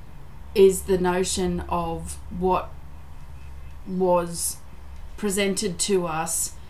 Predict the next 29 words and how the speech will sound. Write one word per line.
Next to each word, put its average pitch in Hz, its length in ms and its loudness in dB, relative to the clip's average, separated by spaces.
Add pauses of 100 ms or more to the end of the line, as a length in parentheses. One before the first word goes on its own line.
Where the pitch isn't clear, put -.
(240)
because 180 440 4
in 180 120 2
a 175 60 0
first 180 360 0
world 170 240 0
nation, 175 500 0
people 180 420 2
were, 170 280 -4
you 185 120 2
know, 180 80 2
at 170 320 -2
restaurants, 170 600 -2
they 175 180 -2
were 170 340 -2 (340)
at 180 200 6
the 185 80 -2
cinema, 175 420 0
they 165 100 -2
were 170 160 -2
at 170 140 -2
a, 170 280 -4
uh, 170 100 -4
sorry, 170 280 0
at 160 120 -2
the 165 180 -4
theatre, 180 400 4
and 170 420 -2
then 170 340 -2
at, - 380 -4